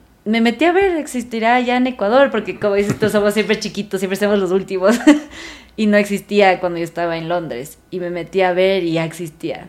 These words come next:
Entonces dije, "Wow, o sea, tengo que aplicar". Le escribí al M D de ese entonces y justo no tenían un puesto. Pero igual le dije, "Estoy muy interesada, te paso mi C V, porfis, si algún rato tienes un puesto me avisas".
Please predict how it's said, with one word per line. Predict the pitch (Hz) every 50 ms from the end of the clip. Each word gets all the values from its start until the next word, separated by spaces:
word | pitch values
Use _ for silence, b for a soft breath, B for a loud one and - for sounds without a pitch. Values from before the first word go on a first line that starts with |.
| 156 -
Entonces | _ - - -
dije, | - 190 - - 202 202
"Wow, | 208 233 247 247 262 277 277 269 262 254 247
o | 240
sea, | 233 - - - - 208
tengo | - 202 202 202
que | - 196
aplicar". | 196 - 180 165 - - 185 185
Le | 170 170
escribí | 165 - - 170 175 185 190 190
al | 190 180 175 180
M | 185 190 185
D | 175 190 190
de | 180 175 175
ese | 170 175 180
entonces | 175 170 208 226 233 240 240 220 226 214 214 208 202 - B B B B B B B B B B B B B B _ _
y | - 208
justo | 190 220 233 233 240 226
no | 214 208
tenían | 208 202 190 190 190 190 190 196 190 - -
un | 190 190 185 170
puesto. | - 175 135 - - - - - _ _ _
Pero | - 196 190
igual | 185 190 202 202 202
le | 202 202 190
dije, | 202 208 202 -
"Estoy | 185 165 - 185
muy | 190 196 202 208
interesada, | 202 196 185 160 - - - - 208 202 202 196 185
te | 185 170
paso | 165 - 180 185 196 190
mi | 185 185
C | 185 - 202 208
V, | 220 240 240 226 220 226
porfis, | - 196 202 208 202 202 190
si | 190
algún | 170 170 185 190 185
rato | 185 180 180 180 175
tienes | - 185 180 175 170
un | 175 170
puesto | 170 170 165 - 175
me | 170 165 151
avisas". | 143 127 120 - - - - -